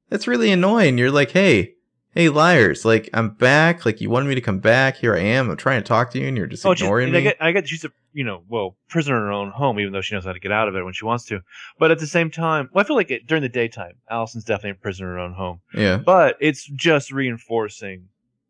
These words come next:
Speaker 2: all of Hannah's issues right now.
Speaker 1: Mm-hmm.
Speaker 2: 'Cause
Speaker 1: Yeah.
Speaker 2: it's implying that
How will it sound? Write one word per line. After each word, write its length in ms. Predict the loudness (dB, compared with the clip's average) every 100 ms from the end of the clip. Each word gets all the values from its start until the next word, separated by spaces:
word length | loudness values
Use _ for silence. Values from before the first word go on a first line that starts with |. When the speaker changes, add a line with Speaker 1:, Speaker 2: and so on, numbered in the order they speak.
| _
Speaker 2:
all 220 | -4 -2 -4
of 60 |
Hannah's 380 | -4 -6 -6 -8
issues 340 | -8 -8 -10 -12
right 160 | -14
now. 200 | -16 -20 _ _ _ -6
Speaker 1:
Mm-hmm. 300 | -2 -2 -4
Speaker 2:
'Cause 40 | -10 _
Speaker 1:
Yeah. 220 | 2 4
Speaker 2:
it's 100 | 4
implying 440 | 0 -2 2 2 2
that 200 | -2